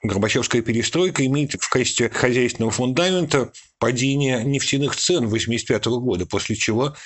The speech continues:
советская власть лишилась возможности закупать на Западе необходимые продукты и товары первой необходимости, и немедленно начался жестокий дефицит, поскольку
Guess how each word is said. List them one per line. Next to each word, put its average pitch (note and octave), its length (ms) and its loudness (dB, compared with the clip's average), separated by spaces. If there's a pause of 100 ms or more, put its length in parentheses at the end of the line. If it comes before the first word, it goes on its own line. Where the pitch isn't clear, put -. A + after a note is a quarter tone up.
(140)
советская A#2 720 0
власть B2 400 0
лишилась B2 520 0
возможности A#2 500 0
закупать A#2 640 0
на A#2 180 0
Западе A2+ 360 0
необходимые A2+ 640 0
продукты A#2+ 560 0
и A2 100 -2
товары A#2 360 2
первой A2+ 280 2
необходимости, C3+ 800 0
и B2 40 2
немедленно C#3 520 0
начался C3+ 420 0
жестокий B2 420 0
дефицит, C#3+ 600 0 (100)
поскольку A2 560 0